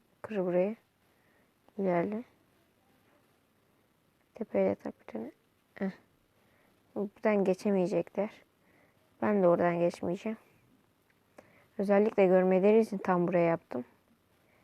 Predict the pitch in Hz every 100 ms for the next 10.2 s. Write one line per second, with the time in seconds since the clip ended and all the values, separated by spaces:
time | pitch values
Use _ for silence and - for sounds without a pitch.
0 | _ _ - 196 202 196 185 185 190 190
1 | 202 196 190 208 180 202 185 185 202 202
2 | - _ _ _ _ _ _ _ _ _
3 | _ _ _ - - - _ _ _ _
4 | _ _ - - - - - - - -
5 | - _ _ _ _ _ - - _ _
6 | _ _ - 196 202 196 196 190 190 196
7 | 185 165 175 202 - 175 170 160 170 180
8 | 202 - _ _ _ _ _ _ _ _
9 | _ _ _ _ - 202 - 220 196 -
10 | -